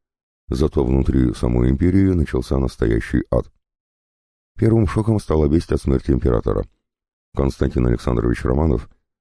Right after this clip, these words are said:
правивший твердой рукой более тридцати с лишним лет, был убит в собственных покоях. Убийцей оказался полковник гвардии Демид Зубов,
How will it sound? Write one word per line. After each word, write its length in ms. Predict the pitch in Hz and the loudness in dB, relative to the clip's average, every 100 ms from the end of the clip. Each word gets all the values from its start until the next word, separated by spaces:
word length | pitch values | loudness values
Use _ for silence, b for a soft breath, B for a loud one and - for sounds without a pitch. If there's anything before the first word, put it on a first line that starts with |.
| _ - | _ -4
правивший 480 | 76 65 60 - | 0 2 0 0
твердой 360 | 60 67 60 65 | -2 0 0 0
рукой 300 | 60 - 62 | 0 0 0
более 340 | 57 62 62 | 2 2 2
тридцати 440 | 60 65 - 67 62 | 2 -2 -2 -2 -2
с 80 | - | 0
лишним 340 | 60 - 58 | -2 0 0
лет, 220 | 65 - - _ _ _ _ _ | 0 -2 -10 _ _ _ _ _
был 240 | - 110 | 0 2
убит 300 | 113 87 95 - | 2 2 0 -6
в 60 | - | -6
собственных 460 | 71 - 73 71 | -6 -2 -2 0
покоях. 500 | 80 73 57 52 - - _ _ _ _ _ _ - | -2 -2 0 -2 -6 -16 _ _ _ _ _ _ -4
Убийцей 440 | 87 123 123 110 | 2 2 4 0
оказался 460 | 104 82 92 90 85 | 0 0 0 -2 -2
полковник 420 | 78 78 73 65 | -2 0 0 0
гвардии 480 | 67 78 76 78 73 | 0 0 2 2 2
Демид 300 | 65 65 62 | 2 0 2
Зубов, 360 | 73 60 - | 0 0 -4